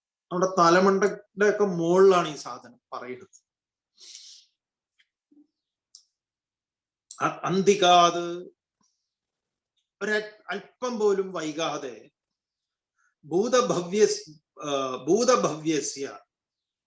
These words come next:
ഭൂതം അതിൻ്റെ ഇന്നലകളും ഭാവിയും എല്ലാം തന്നെ വർത്തമാനം ഈ കാലങ്ങളെയൊക്കെ ഈശാനം തഥ, ഇതിനെയൊക്കെ നിയന്ത്രിക്കുന്ന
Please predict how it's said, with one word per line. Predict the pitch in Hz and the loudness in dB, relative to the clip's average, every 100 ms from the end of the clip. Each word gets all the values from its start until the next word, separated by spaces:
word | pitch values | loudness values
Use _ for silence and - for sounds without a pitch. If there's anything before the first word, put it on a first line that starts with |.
| _ _ | _ _
ഭൂതം | 123 175 202 208 214 - _ _ _ _ _ _ - | -4 0 2 0 -4 -16 _ _ _ _ _ _ -10
അതിൻ്റെ | 156 160 151 143 117 - _ _ _ _ _ | -8 -6 -6 -6 -10 -14 _ _ _ _ _
ഇന്നലകളും | 143 175 202 202 196 196 196 _ _ _ _ _ _ _ _ - | -6 2 6 8 6 4 0 _ _ _ _ _ _ _ _ -10
ഭാവിയും | 135 147 185 185 180 185 - _ _ _ _ - | -4 -2 -2 -4 -8 -12 -20 _ _ _ _ -6
എല്ലാം | 175 220 247 | 0 0 0
തന്നെ | 214 139 - _ _ _ _ _ 156 | -4 -6 -12 _ _ _ _ _ -16
വർത്തമാനം | 151 185 180 180 175 180 _ _ _ - | -8 -4 -2 -2 -6 -12 _ _ _ -12
ഈ | - | -8
കാലങ്ങളെയൊക്കെ | 156 170 202 202 180 143 - 151 107 - _ _ _ _ _ _ | -2 0 0 0 0 -2 -8 -12 -12 -20 _ _ _ _ _ _
ഈശാനം | 170 220 226 214 190 185 185 175 | -8 -4 -2 0 0 -2 -8 -14
തഥ, | 151 143 - _ _ _ _ | -16 -14 -16 _ _ _ _
ഇതിനെയൊക്കെ | 190 190 196 - - 254 | -8 -6 -6 -8 -4 -2
നിയന്ത്രിക്കുന്ന | 214 214 214 208 208 - 196 | 0 0 0 0 0 0 -2